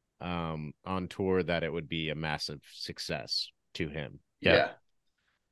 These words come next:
Speaker 2: And he was
Speaker 1: Uh,
Speaker 2: talking
Speaker 3: So
Speaker 2: about an exchange with a professional. It's like, "You know what? You took ten yards away from us. We're gonna go find those ten yards again. We're gonna prove you wrong." He's like, "No, that's exactly what I'm planning for, is that you guys will continue to find a way to get longer, and this is a way to mitigate that distance."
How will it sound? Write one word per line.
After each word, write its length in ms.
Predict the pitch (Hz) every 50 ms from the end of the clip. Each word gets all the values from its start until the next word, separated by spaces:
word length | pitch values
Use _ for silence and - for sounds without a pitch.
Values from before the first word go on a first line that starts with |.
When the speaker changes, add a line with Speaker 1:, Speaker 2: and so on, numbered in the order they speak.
| _ _ -
Speaker 2:
And 240 | 120 120 117 113 113
he 160 | 117 127 127
was 120 | 123 117 -
Speaker 1:
Uh, 40 |
Speaker 2:
talking 100 | 131 127
Speaker 3:
So 40 | 123
Speaker 2:
about 120 | 123 123 123
an 80 | 123
exchange 400 | 120 113 - - 147 139 143 127
with 80 | 135 139
a 40 | -
professional. 400 | 131 113 - 131 120 - 131 110
It's 100 | 113 104
like, 180 | 123 117 104 - - - - -
"You 100 | 127 135
know 120 | 165 180
what? 120 | 185 -
You 80 | 151 147
took 240 | 143 - 170 175 - - - - _ -
ten 160 | - 165 156
yards 180 | 156 160 151 -
away 160 | 143 143 143
from 120 | 139 170
us. 140 | 175 - -
We're 160 | 143 143 151
gonna 140 | 160 214 208
go 100 | 185 160
find 420 | 135 - - - 143 139 143 139 131
those 160 | 131 120 -
ten 200 | - 135 131 120
yards 220 | 117 113 110 101
again. 140 | 110 110 104
We're 60 | 110
gonna 120 | 110 107 101
prove 280 | - - 147 135 120
you 80 | 117 113
wrong." 200 | 110 113 110 104
He's 80 | 101
like, 180 | 104 101 - -
"No, 320 | 123 117 123 143 151 147
that's 200 | 135 135 127 -
exactly 540 | 135 113 104 113 113 120 127 - - 139 131
what 120 | 131 131 127
I'm 260 | 123 120 117 113 98 - _ _ _
planning 320 | - 135 120 113 107 104 98
for, 260 | - 107 95 92 92
is 120 | 95 95
that 140 | 110 104 -
you 140 | 107 117 120
guys 200 | 135 135 123 117
will 80 | 120
continue 360 | - - 110 95 117 123 123 117
to 80 | 107
find 200 | - - 123 117
a 40 | 113
way 140 | 110 113 113
to 60 | 113
get 180 | 107 107 - 117
longer, 460 | 123 127 123 123 107 104 107 104 101
and 180 | 87 98 104
this 140 | 110 107 -
is 60 | 113
a 60 | 107 101
way 120 | 107 104
to 60 | 101
mitigate 520 | 95 95 101 101 98 92 92 92 90 - -
that 180 | 92 87 87 -
distance." 560 | 95 90 - - 87 85 - - - -